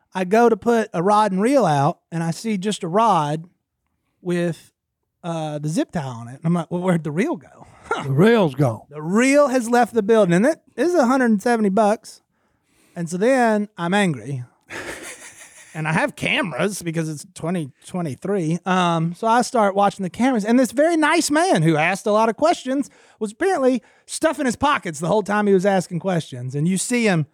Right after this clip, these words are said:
Speaker 1: he sneaks back to the, he had a friend, whispered in his ear, "Coast is clear." He sneaks back to the back, cuts it, pockets it,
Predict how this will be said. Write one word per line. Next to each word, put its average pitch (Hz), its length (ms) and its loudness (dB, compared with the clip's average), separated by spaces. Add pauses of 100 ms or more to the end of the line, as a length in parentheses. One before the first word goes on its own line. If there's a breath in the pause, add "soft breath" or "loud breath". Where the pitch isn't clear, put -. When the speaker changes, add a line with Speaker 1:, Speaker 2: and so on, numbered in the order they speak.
(200)
Speaker 1:
he 190 140 -6
sneaks 240 420 -2
back 226 260 -2
to 196 60 -8
the, 190 140 -2
he 196 120 2
had 208 160 2
a - 20 -4
friend, 131 400 -8 (420)
whispered 156 380 -6
in 151 60 -4
his 143 120 -6
ear, 147 400 -4
"Coast 147 300 -12
is 139 100 -18
clear." 147 400 -8 (600)
He 165 160 -12
sneaks 233 420 -4
back 226 280 -4
to 214 60 -14
the 214 60 -12
back, 233 340 -2
cuts 240 380 -6
it, 247 200 -8
pockets 233 520 -6
it, 247 200 -2